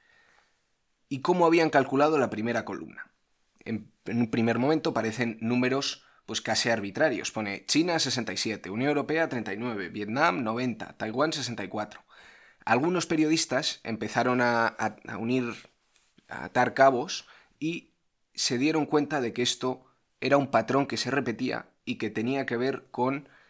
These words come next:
eh, la balanza comercial que tenía Estados Unidos con, vis a vis con otros países. Es decir, estaba directamente relacionado, era directamente proporcional a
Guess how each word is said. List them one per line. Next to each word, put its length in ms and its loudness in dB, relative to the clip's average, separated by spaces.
eh, 280 -4
la 160 -2
balanza 560 4
comercial 640 2
que 120 -4
tenía 280 0
Estados 360 0
Unidos 380 0
con, 460 -4
vis 280 0
a 80 0
vis 160 2
con 160 -4
otros 240 -8
países. 480 -10
Es 160 -8
decir, 340 -4
estaba 340 8
directamente 500 6
relacionado, 540 4
era 180 6
directamente 560 2
proporcional 720 -2
a 260 4